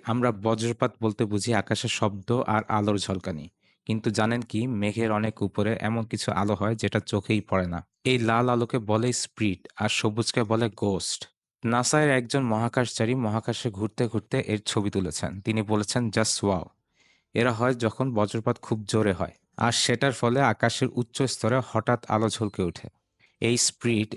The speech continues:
এর ছবি আগে কেউ বিশ্বাসই করতো না। উনিশশো ঊননব্বই সালের আগে এটা ছিল শুধু পাইলটের মুখের কথা। আর দুই হাজার বাইশ সালে হিমালয় আকাশে দেখা যায় নাচতে থাকা লাল আলো,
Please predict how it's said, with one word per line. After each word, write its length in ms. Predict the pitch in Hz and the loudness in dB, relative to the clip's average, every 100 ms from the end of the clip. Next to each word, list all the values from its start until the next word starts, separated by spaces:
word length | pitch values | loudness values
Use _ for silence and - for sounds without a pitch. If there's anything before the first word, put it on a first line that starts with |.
| _ | _
এর 160 | 113 107 | -2 -2
ছবি 420 | - 123 117 117 | -2 -2 2 2
আগে 220 | 101 113 | 2 -2
কেউ 200 | - 117 | 0 -2
বিশ্বাসই 500 | 101 104 - 104 104 | 0 -2 0 0 0
করতো 260 | - - 92 | -4 -4 -4
না। 220 | 64 - - _ | -4 -10 -20 _
উনিশশো 300 | 107 113 - | -4 -2 0
ঊননব্বই 480 | 120 117 120 117 120 | 0 0 0 0 0
সালের 300 | - 113 110 | 0 2 4
আগে 240 | 104 110 117 | 2 2 0
এটা 140 | 113 | 0
ছিল 300 | - 113 120 | 0 -2 -2
শুধু 280 | - 107 123 | 0 -2 -2
পাইলটের 500 | - 101 104 104 120 | 0 0 2 0 0
মুখের 360 | 101 - 110 | 0 0 -2
কথা। 340 | 98 - - - _ _ - | -2 -8 -8 -14 _ _ 0
আর 100 | 113 | 0
দুই 260 | 110 120 123 | 2 0 2
হাজার 260 | 123 135 | 2 0
বাইশ 300 | 107 110 113 | 0 2 2
সালে 380 | - - 104 110 | 0 0 0 0
হিমালয় 520 | 131 113 113 120 127 | 0 -2 0 0 0
আকাশে 360 | 110 - - 107 | 0 0 -2 0
দেখা 300 | 101 98 107 | -2 0 0
যায় 200 | 107 123 | 0 0
নাচতে 380 | 110 110 - 110 | 0 -2 0 0
থাকা 280 | 107 113 | 0 0
লাল 360 | 117 98 104 98 | 0 4 2 2
আলো, 160 | 90 | -2